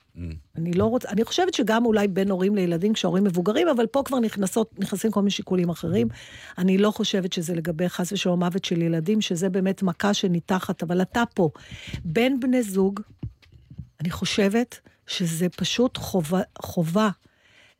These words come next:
Speaker 2: לא סתם לנהל שיחה, "איזה פרחים בא לך שאני אשים לך?" קודם כל, לדבר על האפשרות הזאת.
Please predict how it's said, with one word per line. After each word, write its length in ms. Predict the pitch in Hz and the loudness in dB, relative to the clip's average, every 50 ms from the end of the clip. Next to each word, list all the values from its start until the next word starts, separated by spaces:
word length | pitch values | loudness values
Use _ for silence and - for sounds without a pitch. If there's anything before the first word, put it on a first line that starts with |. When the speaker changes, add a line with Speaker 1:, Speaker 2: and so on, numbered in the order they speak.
| _ _ _ | _ _ _
Speaker 2:
לא 220 | 202 208 240 285 339 | 2 2 4 4 2
סתם 340 | 339 - - - 330 311 294 | 2 -2 -2 -2 0 2 2
לנהל 340 | 294 285 269 247 233 226 233 | 2 2 4 4 4 2 2
שיחה, 440 | 220 - - 226 - - 247 220 - | 0 -2 -4 -4 -2 0 0 0 2
"איזה 240 | - 233 240 214 247 | 2 2 2 2 0
פרחים 500 | - - 240 226 - - 247 233 220 202 | 0 0 -2 -2 0 2 2 4 4 4
בא 160 | 202 196 202 | 4 4 4
לך 160 | 202 208 - | 2 0 0
שאני 200 | - - 175 170 | -2 -2 0 0
אשים 240 | 170 - - 190 185 | -2 -2 -4 -4 -4
לך?" 140 | 185 - - - | -6 -6 -10 -4
קודם 220 | - 247 262 302 | -2 0 0 2
כל, 120 | - 294 254 214 | 2 2 2 2
לדבר 380 | 190 165 175 160 160 160 208 233 247 | 2 0 -2 -2 0 0 2 2 2
על 100 | 254 240 | 2 0
האפשרות 460 | 220 - - - 190 175 185 170 - | 0 -2 -2 -4 -4 -4 -4 -4 -6
הזאת. 320 | 202 160 185 185 202 - | -6 -4 -4 -6 -6 -8